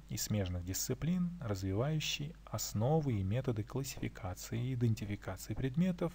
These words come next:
явлений, процессов, сигналов, ситуаций и тому подобное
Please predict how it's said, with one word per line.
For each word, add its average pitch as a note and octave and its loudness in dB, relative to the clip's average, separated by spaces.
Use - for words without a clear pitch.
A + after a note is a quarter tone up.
явлений, D3 2
процессов, C#3+ -2
сигналов, A#2+ 0
ситуаций A2 -2
и F#2+ -8
тому G#2 0
подобное B2+ 0